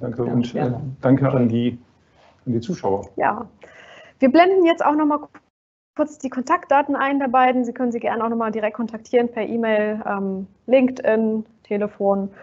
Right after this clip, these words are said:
Speaker 3: und hier einfach noch mal tiefer einsteigen. Vielen Dank für Ihre Aufmerksamkeit bis hierhin. Ich, äh, hoffe, dass Sie heute wertvolle Impulse mitgenommen haben.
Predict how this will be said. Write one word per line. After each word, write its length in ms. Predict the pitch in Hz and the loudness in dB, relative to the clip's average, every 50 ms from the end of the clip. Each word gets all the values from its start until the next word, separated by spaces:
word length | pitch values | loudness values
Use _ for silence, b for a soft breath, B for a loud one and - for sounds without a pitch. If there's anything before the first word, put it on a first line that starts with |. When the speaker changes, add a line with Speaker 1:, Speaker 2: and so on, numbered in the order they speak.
| B B | B B
Speaker 3:
und 140 | 214 214 | -2 -2
hier 220 | - - 240 226 185 | 0 4 4 4 4
einfach 200 | 208 214 214 208 | 4 0 -2 -4
noch 80 | 214 | -2
mal 160 | 208 202 196 202 - | 0 -2 -2 -2 -2
tiefer 580 | - - 254 247 247 247 233 214 208 208 208 208 B B B B B _ | -2 2 2 2 2 2 2 2 2 2 0 -4 B B B B B _
einsteigen. 880 | 190 190 190 196 208 - - - - 78 85 - - - - 190 196 - - _ _ _ _ _ _ _ _ _ _ _ _ _ _ _ _ _ - - b b b b b b b b b b b b b b _ _ _ _ _ | -2 -2 -2 -2 -6 -8 -6 -6 -4 -4 -4 -4 -6 -8 -10 -12 -12 -16 -18 _ _ _ _ _ _ _ _ _ _ _ _ _ _ _ _ _ -20 -20 b b b b b b b b b b b b b b _ _ _ _ _
Vielen 180 | - 320 349 339 | 4 6 6 6
Dank 160 | 349 339 - | 4 2 2
für 80 | - 277 | 0 0
Ihre 260 | 247 226 214 - 311 | 2 2 4 4 4
Aufmerksamkeit 960 | 403 - - 277 233 214 - - 214 202 202 202 - - 202 196 202 196 196 - | 2 2 0 0 0 0 -4 -8 -10 -10 -10 -10 -12 -8 -6 -4 -4 -6 -8 -12
bis 200 | 190 190 - - | -16 -16 -14 -14
hierhin. 540 | 196 190 196 262 262 233 175 - - - - - _ - | -12 -8 -4 -4 -4 -4 -4 -6 -12 -14 -18 -20 _ -16
Ich, 420 | 220 220 - - - _ _ _ | -16 -16 -16 -20 -20 _ _ _
äh, 200 | 185 208 208 202 208 | -8 -6 -6 -6 -6
hoffe, 220 | 226 240 233 240 208 | -6 -6 -6 -4 -4
dass 160 | 214 214 - | -4 -6 -4
Sie 60 | 220 | -4
heute 260 | 214 208 - 202 185 | -4 -4 -4 -4 -2
wertvolle 560 | 180 - 143 - - - - - 262 254 254 | 0 0 0 0 -2 -6 -2 0 0 2 2
Impulse 460 | - 240 233 - - 240 240 214 214 214 | 0 -2 -6 0 2 2 2 4 2 0
mitgenommen 600 | 214 269 - - - 294 262 269 262 262 262 262 | 0 0 0 0 -2 0 2 2 2 0 0 0
haben. 540 | 262 247 247 247 247 247 247 254 254 B | 2 2 2 2 2 2 0 -2 -4 B